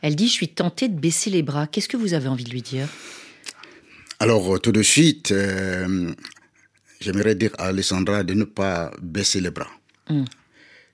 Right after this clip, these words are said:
Speaker 2: Ça fait partie de l'expérience et surtout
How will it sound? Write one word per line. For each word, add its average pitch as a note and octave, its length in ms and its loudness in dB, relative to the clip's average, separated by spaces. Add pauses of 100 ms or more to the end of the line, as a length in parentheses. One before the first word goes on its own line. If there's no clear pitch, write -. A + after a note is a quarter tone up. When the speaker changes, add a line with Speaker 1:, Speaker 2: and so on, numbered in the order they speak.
(120)
Speaker 2:
Ça - 200 -6
fait A2 120 2
partie A#2 520 0
de F2 560 -2
l'expérience G2+ 880 2
et G2+ 100 -2
surtout G2 880 0